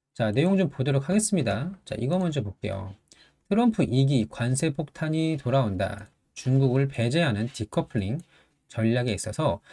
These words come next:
반도체 이 차 전지가 이제 우려된다라고 나와 있는데 이사-,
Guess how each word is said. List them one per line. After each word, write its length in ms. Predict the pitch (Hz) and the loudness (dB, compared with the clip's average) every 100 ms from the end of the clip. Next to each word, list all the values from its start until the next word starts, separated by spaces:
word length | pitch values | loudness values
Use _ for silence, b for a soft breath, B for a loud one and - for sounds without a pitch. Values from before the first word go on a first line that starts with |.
| B B _ | B B _
반도체 480 | 131 170 214 202 | 2 4 4 4
이 80 | 127 | 2
차 180 | 117 160 | 0 0
전지가 300 | 151 139 139 | 0 2 2
이제 120 | 113 | 2
우려된다라고 920 | 95 110 170 190 110 107 131 135 104 107 | 0 0 2 0 0 0 2 2 0 -2
나와 280 | 95 113 | -2 -2
있는데 400 | 95 90 113 107 - | -2 -4 -4 -4 -6
이사-, 220 | 135 180 | -4 -4